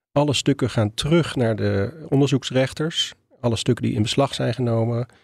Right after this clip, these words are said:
de verslagen daarover, die gaan terug. En dan in overleg met de advocaten van Wesky wordt dan een selectie gemaakt, eh,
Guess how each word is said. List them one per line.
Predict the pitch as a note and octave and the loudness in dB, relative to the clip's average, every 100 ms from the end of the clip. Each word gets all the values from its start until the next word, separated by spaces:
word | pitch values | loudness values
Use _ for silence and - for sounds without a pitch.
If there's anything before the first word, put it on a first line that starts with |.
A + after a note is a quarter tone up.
| _ _ _ | _ _ _
de | - | -10
verslagen | A2 - B2+ A#2+ A#2 A2 A2 | -2 2 4 2 2 2 4
daarover, | G#2+ A2 G#2 G2+ G#2+ G#2+ | 2 2 0 2 0 0
die | G#2+ | 0
gaan | G#2 G2 | 0 2
terug. | B2 C#3+ - - _ _ _ _ _ _ | 4 2 2 -10 _ _ _ _ _ _
En | A#2+ | -2
dan | G#2+ G#2+ - | 0 0 2
in | C3+ D#3+ | 2 4
overleg | - C3+ C#3 D#3+ | 2 4 4 2
met | A#2+ | 0
de | - | 0
advocaten | A2+ - A2+ G#2+ - | -4 -2 -2 -2 -2
van | A2 G#2 | -2 2
Wesky | A2+ C#3 - A#2+ D#3+ | 2 0 0 0 0
wordt | A#2 F#2+ | -2 0
dan | A2 A2 | 0 2
een | A#2+ G2+ | 2 2
selectie | A2+ A#2 - A2+ | 4 2 2 -2
gemaakt, | - G#2+ G2+ G#2 - - | 2 2 2 0 -6 -16
eh, | - G#2+ G2 G2 | -6 -4 -2 -4